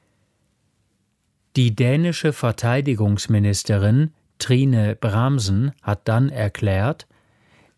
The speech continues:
es war falsch, dass der dänische Geheimdienst dem U-S-Geheimdienst N S A geholfen hat. Der Geheimdienst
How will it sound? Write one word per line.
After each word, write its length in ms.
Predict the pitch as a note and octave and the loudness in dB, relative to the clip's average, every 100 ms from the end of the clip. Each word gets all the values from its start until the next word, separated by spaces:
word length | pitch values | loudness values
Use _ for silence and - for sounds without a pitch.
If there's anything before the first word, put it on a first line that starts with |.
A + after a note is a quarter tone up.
| - | -4
es 280 | B2 A#2 A#2+ | -2 0 2
war 200 | A#2+ A#2 | 0 0
falsch, 580 | - D3 A#2+ F#2 - - _ - | 0 2 2 -2 -8 -14 _ -4
dass 240 | A2 G2+ - | -2 0 2
der 180 | G#2 | 2
dänische 600 | F#2+ A2 A2+ A2+ - A2+ | 2 2 2 0 0 -2
Geheimdienst 960 | F#2+ G2 F2 A2 A#2 A2+ A#2 C3 B2+ - - - _ - | 0 -2 0 2 2 2 2 0 -2 -8 -20 -20 _ 0
dem 320 | A#2 A2+ A2 - | 4 4 0 0
U-S-Geheimdienst 1500 | A2+ A2 C#3 - - G#2 F2 F#2+ G2+ G#2 A2+ B2 C3 - - - | -2 0 -2 -2 0 0 0 0 2 2 2 2 0 -2 -12 -2
N 240 | A#2 A#2+ | 0 0
S 320 | A#2+ G2+ - - | 0 -4 -4 0
A 300 | C3 A2 F2+ _ _ - | 2 2 0 _ _ -2
geholfen 560 | A2 A2+ C3+ C#3 A2 | 0 2 2 2 -2
hat. 280 | E2+ E2 - _ _ _ _ _ _ _ _ - | -2 -6 -12 _ _ _ _ _ _ _ _ 0
Der 140 | A2 | 0
Geheimdienst 1040 | G2 F#2 G#2+ C3 C#3 B2+ C3 D3+ - - | 0 0 2 2 2 2 0 0 -4 -12